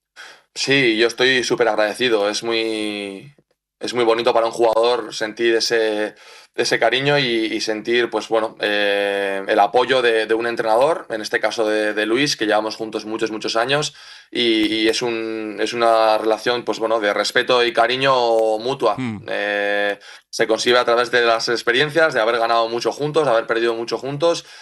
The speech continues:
Speaker 1: y creo que tanto conmigo, él es así con, con muchos otros jugadores.
Speaker 2: Eh, fíjate, debutamos el día, eh, quince de junio contra Cabo Verde, es decir, que quedan todavía veinticinco días, casi un mes.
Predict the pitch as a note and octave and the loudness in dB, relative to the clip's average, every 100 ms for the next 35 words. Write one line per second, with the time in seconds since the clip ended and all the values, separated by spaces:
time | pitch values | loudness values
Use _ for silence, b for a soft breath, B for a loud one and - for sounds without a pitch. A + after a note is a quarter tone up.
0 | B - G#2+ A#2 A#2 A2+ G#2+ A2+ A2 A2 | B -6 0 2 2 0 0 0 -2 0
1 | A#2+ C#3 D3 - A2+ A2+ A2+ A2 A#2 A2+ | 0 4 2 0 0 0 0 -6 -2 0
2 | G#2 G#2 G2+ G#2+ A2 A#2+ A#2 G#2+ G#2 G2 | 0 -6 -8 -6 -4 -4 -2 -4 0 0
3 | G#2+ F#2+ - _ B B B B - G#2+ | 0 -2 -10 _ B B B B -12 -6
4 | G#2+ G#2+ G#2+ G#2+ G#2+ G#2+ G#2 G#2 G#2 G2+ | -4 -2 -2 -2 -2 -4 -8 -10 -10 -12
5 | G2+ F#2+ - - A2+ A2 B2+ A#2 G2+ G2+ | -14 -16 -20 -12 -8 -4 -4 -6 -6 -6
6 | A#2 B2 B2+ A#2 A#2+ A2+ G#2+ B2 B2 B2 | -4 -2 -4 -4 -6 -6 -4 -2 2 2
7 | A#2+ A#2 A#2 A#2 A#2 A2+ A2+ G#2+ _ _ | 2 0 0 0 0 0 -2 -6 _ _
8 | _ _ _ G#2 G#2+ A2 - B2 C3 B2 | _ _ _ -10 -6 -6 -4 -2 -2 0
9 | B2+ A2+ - C3+ D#3 D#3+ F3+ - A#2 A2+ | 0 0 0 -2 0 0 -2 -6 -4 -4
10 | A2+ A2+ A2 C3 D3+ A#2 A#2+ A2 G#2+ A#2 | -2 0 2 0 0 -2 -4 -4 -2 -2
11 | A#2 A2+ A2+ A#2 A#2 A2+ A2 G#2+ A2 - | 0 -2 0 2 2 2 0 -4 -4 -4
12 | B2 A#2 A2 D#3 - B2 - B2 A2+ E3 | -2 -2 -2 -6 -6 -6 -2 -2 -2 -8
13 | - | -12